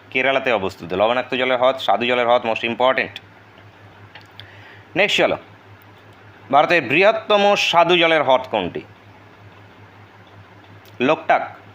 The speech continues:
মণিপুরে অবস্থিত, most important। কোথায় অবস্থিত জিজ্ঞেস হয় খুব, লোকটাক হ্রদ, চিল্কা হ্রদ, উলার হ্রদ। উলার জম্মু কাশ্মীরে অবস্থিত আমাদের, আহ, এখান থেকে আমাদের লোকটাক হয়ে গেল মণিপুরে অবস্থিত,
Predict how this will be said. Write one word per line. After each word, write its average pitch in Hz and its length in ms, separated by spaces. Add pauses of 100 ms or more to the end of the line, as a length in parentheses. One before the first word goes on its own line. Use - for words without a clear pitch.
(1000)
মণিপুরে 175 400
অবস্থিত, 165 400
most 143 240
important। 143 460
কোথায় 160 220
অবস্থিত 156 260
জিজ্ঞেস 147 380
হয় 143 100
খুব, 120 200 (360)
লোকটাক 131 300
হ্রদ, 143 180 (160)
চিল্কা 139 320
হ্রদ, 135 220 (200)
উলার 139 260
হ্রদ। 131 240 (540)
উলার 147 300
জম্মু 127 220
কাশ্মীরে 135 340
অবস্থিত 127 520 (720)
আমাদের, 123 360
আহ, - 1500
এখান 117 220
থেকে 127 100
আমাদের 123 220
লোকটাক 127 420 (100)
হয়ে 120 160
গেল 123 140
মণিপুরে 131 400
অবস্থিত, 120 460